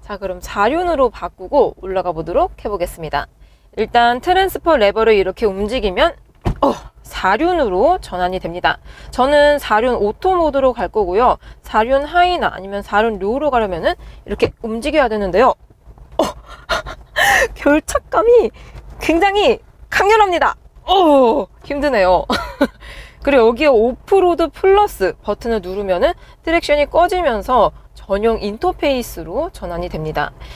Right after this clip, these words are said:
여기서 등판 각도를 같이 보시면 될 것 같습니다. 자, 이제 출발을 해보도록 해보겠습니다. 고!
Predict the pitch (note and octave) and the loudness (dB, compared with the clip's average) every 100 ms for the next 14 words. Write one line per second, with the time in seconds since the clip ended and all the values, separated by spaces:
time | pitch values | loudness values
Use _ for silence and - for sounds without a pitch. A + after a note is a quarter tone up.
0 | - - B3 F4 D#4+ C4 B3 F#4+ F#4+ F4 | -14 -4 -2 0 -2 -4 -6 -2 -2 -2
1 | - A#3 G#3+ A3+ - G3 - F#3+ E3+ F3 | 0 2 4 4 0 -8 -10 -12 -10 -8
2 | F3+ F3 F3+ E3 - E3 D#3 B2 - - | -8 -8 -10 -10 -10 -14 -12 -12 -14 -20
3 | - - F#3 F3+ A#3 E4+ - - D4+ C#4+ | -18 -8 -6 -2 2 2 0 -6 0 2
4 | C#4 C#4+ B3 G3 F3 A3 E4+ C4 A3 F#3 | 2 0 -4 -6 0 0 0 0 -2 -2
5 | F3+ D#3 C3+ - - G4+ F#4+ | -6 -8 -8 -10 -2 0 0